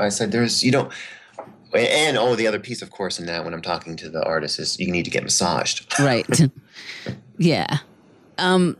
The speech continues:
Speaker 2: you know, that, that's the thing. Um, people will say, um, "This is all I really wanna do, and I don't wanna change my career." And,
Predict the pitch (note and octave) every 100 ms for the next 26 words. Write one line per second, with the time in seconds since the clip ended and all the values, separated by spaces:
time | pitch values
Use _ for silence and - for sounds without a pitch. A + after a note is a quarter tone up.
0 | - G#3 F#3 C#3 D#3+ E3 - G3 G#3+ D#3+
1 | F#3 F3 D#3 D3 D#3+ C#3+ E2+ - F#3+ E3
2 | D#3+ E3+ D#3+ - D#3+ D#3 D3+ D3 C#3+ -
3 | - - C3+ C3 C3 F3 E3+ E3 D#3+ D#3
4 | D3+ D3+ C#3+ D3 C#3 C3+ C#3+ D3 D3+ D3+
5 | C3 A#2+ C#3+ C3+ C#3+ C3 - C#3 C3+ C3+
6 | - C3 B2 B2+ C3 B2+ - -